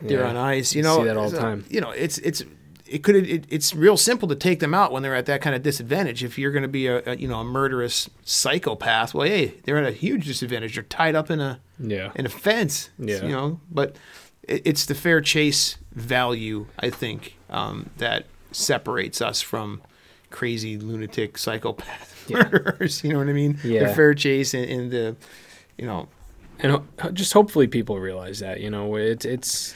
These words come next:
Speaker 1: Some do, some don't.
Speaker 2: Yeah.
Speaker 1: You
Speaker 2: But
Speaker 1: know, but yeah, that's just the, the, the cross we bear, so to speak, in, in regard to trying to m-, make that separation.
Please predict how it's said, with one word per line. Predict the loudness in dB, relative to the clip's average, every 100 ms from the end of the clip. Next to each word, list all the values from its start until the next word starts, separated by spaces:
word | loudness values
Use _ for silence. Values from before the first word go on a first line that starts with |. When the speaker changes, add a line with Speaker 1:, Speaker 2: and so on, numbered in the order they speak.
| -4
Speaker 1:
Some | 4 6 6
do, | 6 6
some | 6 6
don't. | 4 0 -6 _ _ _ -12
Speaker 2:
Yeah. | -10 -10 -14 -18 -20 -20 -20 _ -8
Speaker 1:
You | -6
Speaker 2:
But |
Speaker 1:
know, | -8 -12 -14 -16 -14 -14 -16 -20 -20 -16
but | -12 -12 -10
yeah, | -8 -6 -6
that's | -4
just | -4 -2
the, | -2 -2 -4 -8 -10
the, | -8
the | -8
cross | -6 0 0 0
we | -4
bear, | -4 -2 0
so | 0 -2
to | -2
speak, | -4 -4 -6 -6
in, | -8
in | -8 -8
regard | -6 -4 -4 -4
to |
trying | -6 -6 -4
to | -6 -8 -10 -10
m-, | -10 -12 -18 _ _ -20 -20 -20 -20 -20 -20 -20 -20 -20 -20 _ _ -20 -20 -18 -2
make | 6 8 8 4
that | 2
separation. | 2 0 0 -2 -2 -2 -4 -8